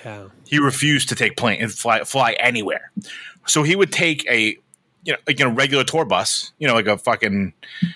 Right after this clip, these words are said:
Speaker 2: you know, Blink's Out on Tour, tour bus. He'd get driven from California to New York. He'd get on, like, I guess, what is it, the Queen Elizabeth?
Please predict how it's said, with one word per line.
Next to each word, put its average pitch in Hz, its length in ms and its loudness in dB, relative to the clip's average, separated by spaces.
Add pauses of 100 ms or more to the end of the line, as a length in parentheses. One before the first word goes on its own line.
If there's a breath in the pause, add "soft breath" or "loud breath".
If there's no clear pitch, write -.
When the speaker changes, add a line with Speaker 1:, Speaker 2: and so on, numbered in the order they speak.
(100)
Speaker 2:
you 139 80 0
know, 107 220 2
Blink's 127 340 0
Out 117 100 2
on 107 120 0
Tour, 110 420 0
tour 139 180 0
bus. 90 340 0 (920 loud breath)
He'd 139 160 2
get 147 160 2
driven 147 240 0
from 123 160 -2
California 151 840 2 (600)
to 151 180 2
New 180 140 2
York. 151 460 0 (1400 loud breath)
He'd 147 200 -2
get 160 160 2
on, 156 180 2
like, 131 260 0 (100)
I 127 80 2
guess, 139 220 0
what 135 120 2
is 90 120 -2
it, - 20 -14
the - 60 -8
Queen 127 180 0
Elizabeth? 131 500 0